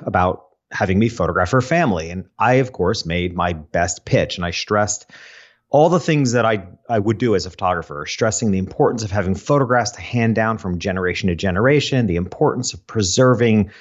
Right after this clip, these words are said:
children's moments. When I was done, she, she looked at me and she said, "That's all great and all, but I don't have the luxury of worrying about my children's memories.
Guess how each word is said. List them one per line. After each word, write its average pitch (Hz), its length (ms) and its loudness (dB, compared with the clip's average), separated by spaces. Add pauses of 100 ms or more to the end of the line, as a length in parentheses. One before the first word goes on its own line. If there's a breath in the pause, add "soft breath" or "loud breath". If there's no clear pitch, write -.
(100)
children's 101 600 2
moments. 135 600 2 (300 loud breath)
When 131 180 -2
I 147 60 4
was 143 180 4
done, 127 560 2 (720 soft breath)
she, 127 580 2
she - 140 -4
looked 135 180 0
at 151 80 0
me 117 80 6
and 101 80 4
she 117 140 -2
said, 104 460 2 (180 loud breath)
"That's 160 220 0
all 175 180 2
great 123 380 0
and 101 100 0
all, 85 480 -2 (220)
but 139 120 2
I 139 140 4
don't 170 260 2
have 147 360 -4
the 117 100 0
luxury 104 520 -2
of 87 120 -6
worrying 107 260 0
about 98 220 0
my 98 100 -4
children's 92 460 -4
memories. 101 460 0